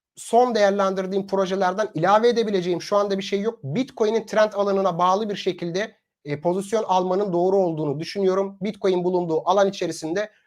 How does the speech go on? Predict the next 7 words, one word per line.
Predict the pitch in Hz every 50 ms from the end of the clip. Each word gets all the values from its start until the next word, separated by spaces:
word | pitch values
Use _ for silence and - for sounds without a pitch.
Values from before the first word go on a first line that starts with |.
| _ _
şu | - - 233 240
anda | 226 202 190 185 180 175 165
tutunuyor | - 180 - - 190 190 208 233 240 220 196 165
gibi | 170 165 156
görünüyor | 151 143 165 185 196 202 202 196 196 202 214 208 -
ama | 170 180 175 151 156 185
burada | 226 214 190 185 190 226 -